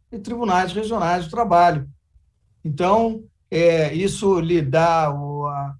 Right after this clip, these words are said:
a qualificação necessária, inclusive para chegar ao Tribunal Superior do Trabalho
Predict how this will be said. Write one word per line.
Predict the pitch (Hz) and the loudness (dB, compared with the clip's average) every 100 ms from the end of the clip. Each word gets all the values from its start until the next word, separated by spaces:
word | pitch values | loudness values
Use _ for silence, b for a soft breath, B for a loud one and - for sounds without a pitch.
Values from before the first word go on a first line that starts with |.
| _ - | _ -12
a | 135 | -12
qualificação | - 202 240 214 - 202 202 165 - 170 160 | 0 6 6 4 -4 -4 0 0 0 -2 0
necessária, | 185 175 180 147 - 170 208 190 143 139 _ - | -2 -2 -2 -4 0 2 4 2 -2 -8 _ -10
inclusive | 226 247 247 226 170 151 240 240 240 | -6 -4 -4 -4 -2 -2 -2 -4 -6
para | 196 226 233 | 2 4 4
chegar | 226 - 214 165 208 254 | 0 -2 -4 0 4 4
ao | 254 202 | 2 0
Tribunal | 202 202 175 180 170 | -6 -6 -2 -2 -2
Superior | - 165 160 | -4 -4 -4
do | |
Trabalho | 160 180 165 165 190 | -2 -2 2 0 0